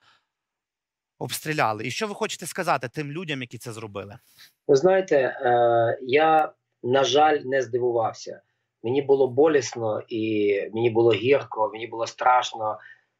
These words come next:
Speaker 2: за те, що життя невинних дітей і дорослих обірвалося. Але, на жаль, я не здивувався. Тому що ті речі, які творить Російська Федерація протягом останніх двох тижнів,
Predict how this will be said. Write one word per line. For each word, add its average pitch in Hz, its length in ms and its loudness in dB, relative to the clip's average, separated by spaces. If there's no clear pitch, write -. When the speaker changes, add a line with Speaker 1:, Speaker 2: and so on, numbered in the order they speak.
Speaker 2:
за 117 300 2
те, 117 200 2
що 123 220 0
життя 113 320 0
невинних 117 480 2
дітей 117 640 2
і 107 240 -2
дорослих 110 580 0
обірвалося. 107 840 2
Але, 117 240 4
на 120 140 4
жаль, 143 460 4
я 120 360 0
не 117 260 -2
здивувався. 98 800 -4
Тому 120 300 2
що 120 260 2
ті 131 240 2
речі, 135 340 2
які 120 180 0
творить 123 600 2
Російська 120 520 0
Федерація 117 640 0
протягом 120 460 0
останніх 104 640 -2
двох 113 240 -4
тижнів, 113 420 0